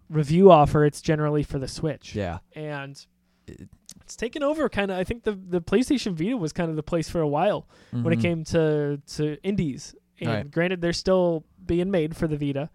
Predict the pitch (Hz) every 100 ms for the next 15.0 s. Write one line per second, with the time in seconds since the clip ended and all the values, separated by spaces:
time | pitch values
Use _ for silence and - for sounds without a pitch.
0 | - - - _ - 139 139 - 233 247
1 | 160 180 - _ _ - - 190 - 151
2 | 156 151 151 170 165 - 160 - 156 160
3 | 127 - _ - - - _ _ - -
4 | _ _ - 285 311 226 240 214 233 220
5 | 202 190 180 - 175 190 214 247 - -
6 | _ - 165 165 160 165 - _ _ _
7 | _ - 196 220 - 233 240 214 196 202
8 | 196 202 175 175 165 - 196 214 233 185
9 | 156 143 131 139 156 151 - 196 202 233
10 | 202 - 170 156 147 131 - 160 - 170
11 | 156 151 - - 254 285 175 147 - 170
12 | 160 196 185 - 214 175 135 _ - 233
13 | 302 - 208 190 185 240 196 160 147 160
14 | 180 165 147 170 180 254 254 180 151 135